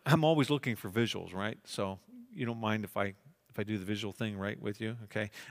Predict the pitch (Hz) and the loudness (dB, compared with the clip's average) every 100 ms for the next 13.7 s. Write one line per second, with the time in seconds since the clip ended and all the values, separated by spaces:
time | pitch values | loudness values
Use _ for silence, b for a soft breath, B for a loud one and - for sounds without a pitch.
0 | - 113 135 - 127 - 98 95 - 90 | -2 0 0 -2 -4 -4 -4 -4 -4 -4
1 | - 90 92 123 151 139 113 101 107 - | -4 -6 -4 -4 0 2 0 -2 -6 0
2 | 120 113 B B B B 113 107 - - | 2 0 B B B B -2 -2 -4 -8
3 | - 131 127 123 123 113 107 117 117 - | -4 -2 0 0 -2 -4 0 2 2 0
4 | B B B B - - 127 123 110 113 | B B B B -6 0 2 2 -2 -4
5 | 95 107 92 101 123 - 120 101 B - | 2 2 4 4 4 6 4 4 B 4
6 | 131 - 123 127 123 113 104 113 120 120 | 4 4 4 6 6 2 4 6 6 6
7 | 117 110 135 120 110 104 120 110 110 113 | 2 2 2 6 6 8 6 6 6 8
8 | 117 123 127 - 113 107 104 - 107 107 | 8 6 0 0 2 2 0 4 4 4
9 | - _ _ _ _ - B B B 123 | -4 _ _ _ _ -4 B B B 8
10 | 110 - 127 151 190 170 147 151 - 104 | 8 6 8 12 12 12 12 10 8 4
11 | - - - 131 - 160 160 139 123 127 | 2 -6 0 0 8 10 10 6 4 2
12 | 110 120 143 139 151 135 127 120 117 123 | 4 4 4 4 2 2 4 6 8 8
13 | 107 127 110 110 104 101 | 6 2 -2 2 2 2